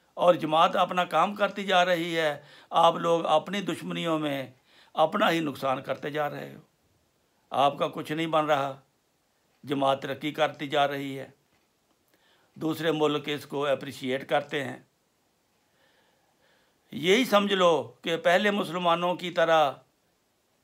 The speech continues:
जमात अहमदिया के साथ वही कुछ हो रहा है जो नबी करीम सल्लल्लाहु अलैहि वसल्लम ने फरमाया था कि वो जमात ऐसी होगी, उसके साथ ऐसा सलूक होगा,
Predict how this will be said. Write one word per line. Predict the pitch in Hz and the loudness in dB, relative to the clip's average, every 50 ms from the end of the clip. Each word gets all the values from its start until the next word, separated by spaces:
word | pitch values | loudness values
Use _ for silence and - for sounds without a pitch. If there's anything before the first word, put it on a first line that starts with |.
| _ - | _ -14
जमात | - 156 156 156 156 165 165 160 | -8 -4 2 4 6 6 6 6
अहमदिया | 170 170 175 170 170 175 170 160 | 4 2 2 0 0 0 0 0
के | 165 175 165 | 0 -4 -4
साथ | 131 139 156 151 156 151 160 | 0 2 4 4 4 2 0
वही | 151 139 147 165 190 220 214 | -6 -4 -2 0 0 0 0
कुछ | 208 196 156 170 | -2 -6 -4 -2
हो | 165 165 170 | 0 2 4
रहा | 165 156 160 160 156 | 6 6 6 6 6
है | 151 151 147 143 135 - - _ _ _ _ _ _ _ _ _ _ _ _ _ _ - | 6 6 4 2 0 -2 -6 _ _ _ _ _ _ _ _ _ _ _ _ _ _ -16
जो | - 127 156 160 160 165 156 | -10 -4 -2 0 2 2 2
नबी | 143 139 147 151 175 185 | 0 -2 -4 -6 -6 -6
करीम | 175 190 165 160 | -6 -6 -8 -4
सल्लल्लाहु | 160 170 160 156 156 | -4 -2 0 -2 -2
अलैहि | 156 160 | -2 -4
वसल्लम | 160 156 156 | -6 -6 -6
ने | 135 131 | -6 -6
फरमाया | 147 143 143 143 143 143 139 | -2 0 2 4 4 2 2
था | 139 139 135 131 127 120 120 - _ _ _ _ _ _ _ _ _ _ _ _ _ _ _ _ _ - | 2 2 2 2 0 -2 -6 -10 _ _ _ _ _ _ _ _ _ _ _ _ _ _ _ _ _ -8
कि | - 147 151 147 143 143 143 139 139 135 135 135 131 127 127 127 127 131 - _ _ _ _ - | -4 -2 -2 0 0 0 0 -2 -2 -4 -4 -4 -4 -6 -6 -8 -12 -14 -20 _ _ _ _ -16
वो | 151 135 143 165 180 202 202 | -12 -6 -2 0 2 2 2
जमात | 170 175 160 156 151 147 143 135 - - 117 - _ _ _ _ _ _ _ _ _ _ _ _ _ _ _ - | 2 2 4 6 6 6 6 4 0 -6 -14 -14 _ _ _ _ _ _ _ _ _ _ _ _ _ _ _ -4
ऐसी | 196 156 175 151 - 214 | 0 0 0 0 0 -2
होगी, | 202 180 175 165 156 156 151 147 135 123 113 _ _ _ _ _ _ _ _ _ _ _ _ _ _ _ _ _ - | 0 0 0 0 -2 -2 -4 -4 -4 -8 -12 _ _ _ _ _ _ _ _ _ _ _ _ _ _ _ _ _ -12
उसके | - 170 156 - - 180 165 | -8 -8 -8 -6 -4 -4 -2
साथ | - 151 143 139 | 0 0 0 0
ऐसा | - - 156 160 - 185 185 | 2 2 2 2 4 2 0
सलूक | - 156 160 165 165 160 143 | 0 0 -4 -6 -6 -6 -4
होगा, | 143 139 139 135 139 143 135 | -4 -2 -2 0 2 2 2